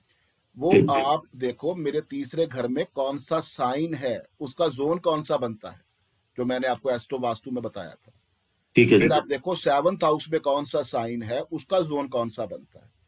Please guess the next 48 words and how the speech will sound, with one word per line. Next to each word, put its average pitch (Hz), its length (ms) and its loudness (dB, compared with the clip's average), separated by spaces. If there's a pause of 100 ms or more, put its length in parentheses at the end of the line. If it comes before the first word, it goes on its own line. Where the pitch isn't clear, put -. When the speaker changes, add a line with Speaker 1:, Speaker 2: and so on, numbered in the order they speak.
(320)
Speaker 1:
फिर 156 140 2
Speaker 2:
ओके। - 120 6
Speaker 1:
देखो - 220 6
टेंथ 185 340 0
में 185 180 -2
कौन 135 280 0
है, 107 200 -6 (120)
फिर 147 120 -2
देखो 156 240 -4
fifth 185 320 -4
में 180 160 0
कौन 123 260 -4
है। - 180 -20 (480)
चारों 165 440 4
जगह 170 320 4
पे 160 240 -2
जब 147 280 0
आप 139 220 0
Jupiter 131 460 -8
को 135 180 0
activate 143 440 -4
कर 113 160 -4
दोगे 104 320 -8
तो - 140 -6
आपकी 135 240 -6
property 135 640 -8
जो 110 180 -8
है 110 140 -6
वो 160 280 -6 (1040)
सेल 110 260 -6
हो 92 160 -14
जाए। - 180 -20 (1900)
Speaker 2:
वैसे 123 340 10
मैंने 160 220 12
अभी 170 300 10
आज 127 280 8
अपनी 135 440 6
बॉडी 123 320 4
पे, 143 280 0
मतलब, 127 240 2
जैसे 127 220 2
वो 131 160 4
आपने 131 160 0
पार्ट्स 120 540 -4
बताए 117 160 2
थे, 131 100 2
body 117 240 2
parts, 101 300 -4